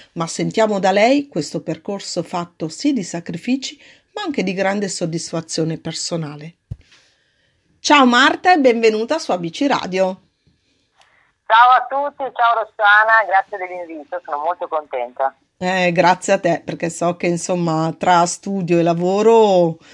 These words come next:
Speaker 1: è un bel impegno che ti sei presa. <laughs>
Speaker 2: Brava, l'hai
Speaker 1: No,
Speaker 2: detto, l'hai
Speaker 1: non
Speaker 2: detto.
Speaker 1: male.
Speaker 2: Sono sempre, sono sempre di corsa, sempre a lavorare o studiare, però, dai, insomma,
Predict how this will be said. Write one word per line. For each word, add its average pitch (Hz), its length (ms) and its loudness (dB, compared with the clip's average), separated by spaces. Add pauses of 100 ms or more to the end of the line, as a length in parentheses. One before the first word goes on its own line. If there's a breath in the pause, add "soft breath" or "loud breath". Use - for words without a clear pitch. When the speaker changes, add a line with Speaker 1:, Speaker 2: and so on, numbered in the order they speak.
(280 loud breath)
Speaker 1:
è 277 360 2
un 214 380 -4
bel 339 180 4
impegno 185 460 4
che 190 120 -4
ti 175 120 -4
sei 180 240 -6
presa. 175 420 0
<laughs> - 640 -2
Speaker 2:
Brava, 220 1200 2
l'hai - 120 2
Speaker 1:
No, 311 60 -2
Speaker 2:
detto, 185 240 -6 (140)
l'hai 269 80 4
Speaker 1:
non 392 140 2
Speaker 2:
detto. 262 100 6
Speaker 1:
male. 180 400 2
Speaker 2:
Sono 196 140 0
sempre, 180 440 -6 (580)
sono 202 220 -4
sempre 226 300 -4
di 220 120 -6
corsa, 226 520 2
sempre 202 300 -4
a 196 40 2
lavorare 190 400 4
o 185 180 -2
studiare, 180 920 2
però, - 200 2 (220)
dai, 135 220 0 (240)
insomma, 127 380 -2